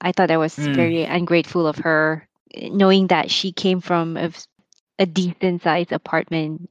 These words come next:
Speaker 1: in Ukraine. I thought that was an upgrade, but maybe she has other thoughts or other expectations that is, like Mary mentioned this before, like,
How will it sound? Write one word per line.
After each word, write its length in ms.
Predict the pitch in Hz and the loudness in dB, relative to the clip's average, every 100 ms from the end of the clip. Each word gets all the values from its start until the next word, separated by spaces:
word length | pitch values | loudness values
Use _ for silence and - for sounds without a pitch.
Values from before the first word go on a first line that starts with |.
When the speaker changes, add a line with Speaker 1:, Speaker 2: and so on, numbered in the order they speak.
| - | -14
Speaker 1:
in 280 | 156 - 165 | -10 -8 -4
Ukraine. 680 | 175 - 190 170 160 160 175 - - _ _ _ - | -4 0 4 4 2 -2 -10 -16 -20 _ _ _ 0
I 80 | |
thought 200 | 190 214 | 4 6
that 100 | 190 | 6
was 160 | 185 180 | 4 4
an 80 | 165 | 2
upgrade, 480 | 175 170 185 302 262 _ _ _ | 0 2 2 2 0 _ _ _
but 240 | 196 170 151 - | 0 0 -2 -4
maybe 320 | 180 180 185 | -2 0 0
she 640 | 175 - 175 170 165 165 - _ - | -4 -2 -2 0 -2 -4 -8 _ -12
has 460 | 170 180 165 - - - | 0 0 0 -6 -12 -2
other 640 | 180 180 175 170 165 160 - - _ _ _ - | 2 4 4 4 2 0 -6 -20 _ _ _ -2
thoughts 560 | 156 156 - - - - | 0 0 -2 -10 -16 -2
or 220 | 180 165 - | 2 2 2
other 380 | 170 170 165 | 2 4 4
expectations 1000 | 147 165 - 151 - 143 160 - 151 156 | 2 -2 -4 -6 -4 -6 -4 -4 -6 -8
that 280 | - - - - - - - _ _ _ _ _ _ _ | -6 -4 -6 -10 -20 -20 -20 _ _ _ _ _ _ _
is, 260 | 240 214 - - | 4 4 0 0
like 180 | 202 | 0
Mary 240 | 190 214 269 | 4 6 6
mentioned 400 | 233 208 214 202 | 6 4 2 2
this 180 | 196 - | 2 0
before, 500 | 180 - 202 202 175 | -6 -2 2 2 2
like, 240 | 170 165 | -2 -6